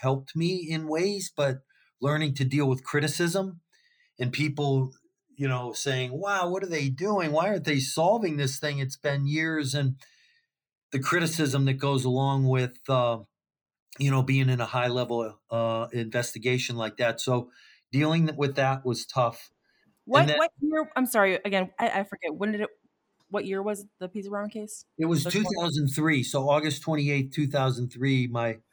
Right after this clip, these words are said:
Speaker 2: So luckily the internet wasn't a huge thing yet, because that would have, the, right? So you would have had a much more public opinion weighed in, weighing in on it than, um, back, back in two, I mean, it's not that long ago, but
Speaker 1: No,
Speaker 2: you
Speaker 1: but that's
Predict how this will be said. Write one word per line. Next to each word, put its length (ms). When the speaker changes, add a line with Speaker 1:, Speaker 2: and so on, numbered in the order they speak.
Speaker 2:
So 100
luckily 380
the 180
internet 380
wasn't 280
a 80
huge 280
thing 220
yet, 260
because 680
that 200
would 120
have, 180
the, 240
right? 320
So 220
you 140
would 80
have 120
had 220
a 60
much 420
more 180
public 360
opinion 480
weighed 200
in, 140
weighing 280
in 120
on 160
it 160
than, 300
um, 560
back, 180
back 200
in 80
two, 100
I 60
mean, 180
it's 140
not 160
that 180
long 200
ago, 260
but 220
Speaker 1:
No, 300
Speaker 2:
you 60
Speaker 1:
but 180
that's 320